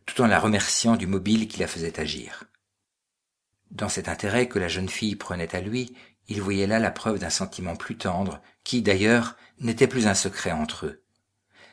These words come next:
Cyprien, rien que par là, s'applaudissait de ce que sa tentative provoqua de la part de Miss Watkins un épanchement plus intime,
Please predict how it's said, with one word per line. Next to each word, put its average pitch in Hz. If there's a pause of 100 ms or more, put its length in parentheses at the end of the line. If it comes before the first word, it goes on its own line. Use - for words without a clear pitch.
Cyprien, 123
rien -
que 117
par 117
là, 127 (160)
s'applaudissait 117
de 95
ce -
que 95
sa -
tentative 87 (200)
provoqua 113
de 104
la 95
part 104
de 85
Miss 82
Watkins 117 (360)
un 104
épanchement 101
plus 107
intime, 104